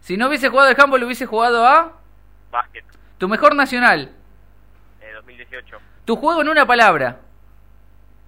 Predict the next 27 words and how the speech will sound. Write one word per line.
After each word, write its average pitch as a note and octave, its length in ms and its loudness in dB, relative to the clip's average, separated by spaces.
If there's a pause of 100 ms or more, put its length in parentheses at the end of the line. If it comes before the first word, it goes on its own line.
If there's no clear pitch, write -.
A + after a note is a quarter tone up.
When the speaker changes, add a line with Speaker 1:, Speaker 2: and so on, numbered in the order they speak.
(600)
Speaker 2:
Rápido. A2+ 380 -10 (320)
Speaker 1:
¿Saliste C#4+ 360 -4
de A#3+ 80 0
joda C4+ 180 2
antes A#3+ 180 -2
de B3 60 -4
un A#3 100 -8
partido? A#3+ 600 -2 (520)
Speaker 2:
Sí. B2+ 200 -18 (420)
Speaker 1:
¿Un C#4+ 140 -6
mundial C#4+ 260 -2
de C4+ 100 2
fútbol D4 300 -2
que A#3+ 80 -2
te A#3 80 -2
gustó? A#3 500 -2 (840)
Speaker 2:
El A2+ 260 -18
de A#2 100 -14
dos A#2 160 -12
mil C3+ 120 -20
diez. C3+ 160 -10 (240)
Speaker 1:
¿Tu G3 80 -6
equipo C4+ 260 0
de B3+ 100 6
fútbol? F3+ 480 -6 (1040)
Speaker 2:
Eh, A2 400 -20 (380)
Boca. B2 340 -14